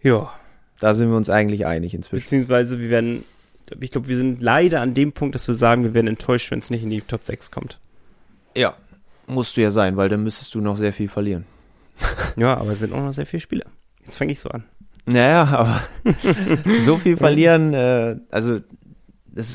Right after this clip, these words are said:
Speaker 2: würde ja fast schon reichen jetzt mit dem Polster, wenn du alle drei Spiele gewinnst. Wahrscheinlich.
Speaker 1: <laughs>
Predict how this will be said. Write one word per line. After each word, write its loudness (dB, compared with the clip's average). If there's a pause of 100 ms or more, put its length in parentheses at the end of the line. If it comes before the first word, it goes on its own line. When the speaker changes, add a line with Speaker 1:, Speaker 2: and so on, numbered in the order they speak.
(120)
Speaker 2:
würde 2
ja 2
fast -4
schon 0
reichen 2
jetzt 0
mit -2
dem 2
Polster, 2
wenn 2
du 0 (760)
alle 0
drei 4
Spiele 0
gewinnst. -2 (640)
Wahrscheinlich. -2
Speaker 1:
<laughs> -4